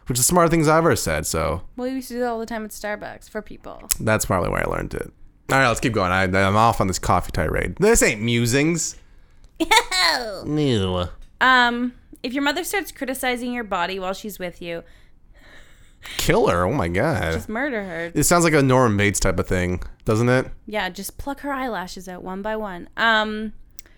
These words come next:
Speaker 2: you should make eye contact with her and say,
Speaker 1: Oh boy, it's gonna be good.
Speaker 2: "Mother,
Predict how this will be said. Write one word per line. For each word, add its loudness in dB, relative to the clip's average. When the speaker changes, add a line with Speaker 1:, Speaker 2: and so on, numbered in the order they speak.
Speaker 2:
you -2
should -4
make -2
eye 6
contact -2
with -4
her -2
and -6
say, -2
Speaker 1:
Oh -2
boy, 2
it's -4
gonna 0
be 2
good. 2
Speaker 2:
"Mother, -2